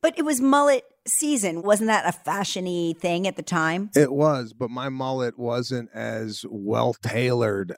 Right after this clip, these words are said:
Speaker 2: as a lot of mullets in the school. I had a friend by the name of Johnny Gall who had a beautiful mullet. It was actually so beautiful, he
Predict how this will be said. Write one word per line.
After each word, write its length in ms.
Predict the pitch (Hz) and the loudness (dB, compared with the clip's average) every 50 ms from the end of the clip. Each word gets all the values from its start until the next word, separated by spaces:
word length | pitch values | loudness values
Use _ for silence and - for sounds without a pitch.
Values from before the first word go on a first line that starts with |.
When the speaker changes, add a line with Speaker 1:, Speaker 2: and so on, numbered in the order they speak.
| - - | -6 -4
Speaker 2:
as 300 | 107 107 107 104 101 107 | -2 -2 -2 -2 -4 -4
a 60 | 107 | -4
lot 280 | 104 107 110 110 113 104 | -2 0 0 0 0 0
of 80 | 104 | 0
mullets 640 | 107 123 123 113 113 117 110 107 104 - - - - | 0 0 2 4 4 4 4 2 0 -2 -4 -4 -6
in 240 | - 110 104 104 101 | -6 -8 -8 -8 -6
the 80 | 101 | -4
school. 580 | 92 - - - - - 127 117 107 101 95 87 | -2 0 0 -2 0 2 2 4 4 2 0 -2
I 140 | - 123 151 | -2 0 2
had 180 | 165 160 151 131 | 2 2 2 0
a 60 | 117 | -2
friend 500 | - - - - 120 123 120 117 113 110 | -6 -10 -8 -6 -4 -2 -2 -2 -2 -2
by 120 | 107 104 | -2 -2
the 80 | 104 107 | -2 -2
name 200 | 110 113 110 104 | -2 -2 -2 -2
of 140 | 104 98 95 | -2 -2 -2
Johnny 460 | 98 107 113 110 117 120 120 113 104 | 0 0 2 2 2 2 0 0 -2
Gall 580 | 95 - 113 117 110 104 104 98 95 92 - _ _ _ _ _ _ _ _ _ _ _ - | -2 0 2 2 2 2 2 0 0 -2 -4 _ _ _ _ _ _ _ _ _ _ _ 2
who 200 | 135 135 127 123 | 4 4 6 4
had 180 | 135 131 127 | 4 2 2
a 120 | 127 120 117 | 2 0 -2
beautiful 1400 | 113 113 120 120 127 127 131 131 135 135 143 151 156 156 151 151 147 143 139 131 123 113 104 117 127 120 117 | -6 -8 -4 0 2 4 6 6 6 8 8 8 8 8 6 6 6 4 4 2 0 -2 -4 -4 -4 -4 -4
mullet. 500 | 120 123 123 123 123 123 123 120 123 120 | -4 -4 -4 -4 -4 -4 -4 -4 -6 -6
It 60 | 120 127 | -6 -8
was 280 | 127 123 123 120 123 | -8 -8 -8 -8 -6
actually 480 | 139 135 143 147 143 - - 143 131 120 | -6 -4 -4 -4 -4 -2 0 0 0 0
so 360 | - - - 151 143 139 139 | 0 0 2 4 6 6 4
beautiful, 680 | 127 117 123 131 135 139 139 139 135 127 - 127 117 104 | 4 4 4 6 8 8 8 6 6 4 2 0 0 0
he 160 | 113 117 | -2 -6